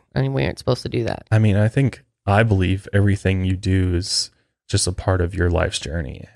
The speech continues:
Speaker 2: And
Speaker 1: Mm-hmm.
Speaker 2: that's like, you have to go through certain things in order to get to where you are today and get to a better place. So I don't know if I'd want to go back and change anything about my past, even though we all sit
Speaker 1: I
Speaker 2: around and are like,
Speaker 1: agree.
Speaker 2: "Ah,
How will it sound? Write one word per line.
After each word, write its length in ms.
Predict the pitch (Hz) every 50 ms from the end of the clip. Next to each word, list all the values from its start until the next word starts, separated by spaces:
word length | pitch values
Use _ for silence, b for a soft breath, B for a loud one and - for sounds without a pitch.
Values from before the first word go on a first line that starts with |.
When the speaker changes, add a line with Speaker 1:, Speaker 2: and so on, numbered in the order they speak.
| -
Speaker 2:
And 100 | - 170 170
Speaker 1:
Mm-hmm. 320 | - 170 165 160 165 170
Speaker 2:
that's 240 | 180 208 196 196 -
like, 220 | 104 101 98 - _ _ _ _ _ _ _ _ _ _ _ _ _ _
you 140 | - 117 117
have 200 | 113 127 123 113
to 80 | - 117
go 200 | 104 104 101 110
through 180 | - - 104 95
certain 260 | - - 101 87 98
things 280 | 98 - 98 95 95 95
in 80 | 95 95
order 220 | 98 95 107 113
to 120 | 101 -
get 300 | - 101 92 - - _
to 100 | - -
where 120 | 104 98 95
you 120 | 92 92
are 140 | 92 92 92
today 440 | - - - 98 95 95 90 87 85
and 100 | 92 98
get 120 | 98 - -
to 100 | - 98
a 40 | 92
better 240 | 92 95 95 92 -
place. 380 | - - - 101 95 87 92 -
So 360 | - - 98 92 92 92 - _ _ _ _ _ _ -
I 80 | -
don't 120 | 131 156 170
know 80 | 175
if 100 | 170 -
I'd 180 | 147 135 117 101
want 220 | 95 101 123 135
to 80 | - 104
go 160 | 104 101 92
back 240 | 92 90 90 - -
and 80 | 95 92
change 240 | - 98 95 92 95
anything 240 | 95 95 95 98
about 200 | 95 95 92 87
my 100 | - 90
past, 440 | 90 - 107 - - - - - - - _ _ _ _ _ _
even 220 | - 143 143 156 135
though 120 | 131 135
we 80 | 139 131
all 120 | 120 120 117
sit 160 | - - 120
Speaker 1:
I 40 | 120
Speaker 2:
around 60 | 117
and 80 | 113 107
are 40 | 98
like, 120 | 98 92
Speaker 1:
agree. 100 | - - 107
Speaker 2:
"Ah, 260 | 101 98 B B B